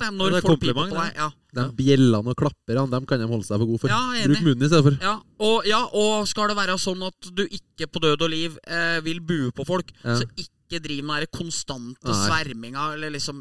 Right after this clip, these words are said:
Speaker 1: ja, nei, helt enig med Dahl her. Eh, selv er jeg en stor fan av piping, så
Speaker 3: Ja.
Speaker 1: jeg liker jo det best, liksom. Sette trykk på motstanderen.
Speaker 2: Ja, og det er jo tilbake til det vi snakket om, eh, forrige gang også, med bortelaget først på is,
Speaker 1: Ja.
Speaker 2: ikke sant? Det
Speaker 3: Ja.
Speaker 2: setter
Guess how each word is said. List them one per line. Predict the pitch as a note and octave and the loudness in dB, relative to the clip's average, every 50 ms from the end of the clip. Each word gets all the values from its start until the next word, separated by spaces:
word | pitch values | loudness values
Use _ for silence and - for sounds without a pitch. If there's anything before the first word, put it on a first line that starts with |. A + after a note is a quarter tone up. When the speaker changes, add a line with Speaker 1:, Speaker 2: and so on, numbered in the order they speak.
| - | -10
Speaker 1:
ja, | - D3+ D#3+ - | -8 -8 -8 -8
nei, | - E3 E3+ F3+ | -6 -6 -4 -4
helt | F3 E3+ E3+ - - | -4 -4 -6 -4 -4
enig | F3 D3+ C#3 C#3 C#3+ D3 D3 | -6 -6 -6 -8 -8 -8 -8
med | D3+ D#3 D#3 D#3 D#3 D3+ D3 | -6 -4 -4 -4 -4 -6 -6
Dahl | C#3+ C#3 C#3+ C#3+ D3 | -4 -6 -6 -4 -4
her. | D3 D3+ - - _ _ _ _ _ _ _ _ _ _ _ _ | -4 -6 -6 -10 _ _ _ _ _ _ _ _ _ _ _ _
Eh, | D3+ D3+ D3 D3 D3 D3 D3 D3 D3 C#3 | -6 -4 -4 -2 -2 -2 -2 -4 -4 -6
selv | C3+ - - - - - E3 D#3 D#3 D#3 | -6 -8 -6 -6 -6 -4 -4 -2 0 0
er | C#3+ | 0
jeg | C#3 | 0
en | C#3+ D3 | 0 -2
stor | - - - C3+ C3 C#3 | -4 -6 -4 -4 -2 -2
fan | C3 - - C3 B2+ C3+ | -4 -2 -6 -6 -6 -6
av | C3+ | -4
piping, | - C#3+ B2 - - B2 B2 B2 - - _ - - | -4 -4 -4 -4 -6 -10 -10 -10 -18 -20 _ -12 -6
så | - - - C#3 B2 A#2 | -4 -2 2 2 2 2
Speaker 3:
Ja. | - - | 4 4
Speaker 1:
jeg | - - - | 4 6 8
liker | F#3 E3 - - C#3 | 8 8 8 6 2
jo | C#3 C3+ | -2 -2
det | A#2 A#2+ A#2+ A#2 | -4 -6 -6 -6
best, | A#2 A2 - - - | -6 -8 -8 -10 -12
liksom. | B2 A2+ - B2 _ _ _ _ _ _ - - - - - - | -10 -12 -12 -14 _ _ _ _ _ _ -20 -20 -20 -20 -16 -10
Sette | - - F3+ - _ - D#3+ D#3 | -4 -4 -4 -4 _ -6 -6 -4
trykk | - D3 B2+ - - - | -4 -4 -6 -6 -8 -10
på | - D3 | -10 -8
motstanderen. | C#3 B2 - C3 A#2 G#2+ A2 G2+ - _ | -8 -6 -2 -2 -2 -2 -4 -8 -18 _
Speaker 2:
Ja, | - G#2 A#2 | -10 -6 -4
og | C#3 D3+ | 0 2
det | A3+ | 4
er | A#3+ F#3 | 4 6
jo | - G3 E3+ | 4 4 2
tilbake | C#3 A#2 A2+ A2 - - | 4 2 2 0 -4 -4
til | - D#3 | -4 -2
det | C#3 B2 A#2 | -2 -2 -2
vi | C3+ B2 | -4 -4
snakket | C3 C3+ A#2+ - A2+ G#2 | -4 -6 -8 -6 -8 -8
om, | G#2+ A2+ A#2+ | -8 -6 -4
eh, | A#2+ A#2+ B2 A#2+ A2 | -2 -2 -2 -2 -2
forrige | - C3 A#2 G#2+ G2+ | -4 -4 -2 -2 -2
gang | G2 G#2 A2 A2+ G#2+ | -4 -6 -6 -6 -6
også, | G#2 - - B2+ A#2+ | -6 -4 -4 -6 -4
med | A#2+ A#2 A#2+ A#2+ B2 | -2 -2 -2 0 2
bortelaget | C3+ C3+ - - - A2 G2 F#2 G2 G2+ A2 G2+ - | 2 2 2 0 -8 -8 -6 -6 -6 -4 -4 -6 -4
først | A2+ G#2 - - - | -4 -6 -6 -8 -8
på | - A#2+ | -8 -8
is, | A2+ A2+ A#2+ - E3 | -6 -6 -4 -4 -4
Speaker 1:
Ja. | D#3 C#3 | -4 -2
Speaker 2:
ikke | A#2+ | -2
sant? | B2+ E3 E3 - | -2 -2 -2 0
Det | - - C3 | 0 2 4
Speaker 3:
Ja. | A#2+ B2 | 4 4
Speaker 2:
setter | C3 - B2 - | 4 2 -2 -6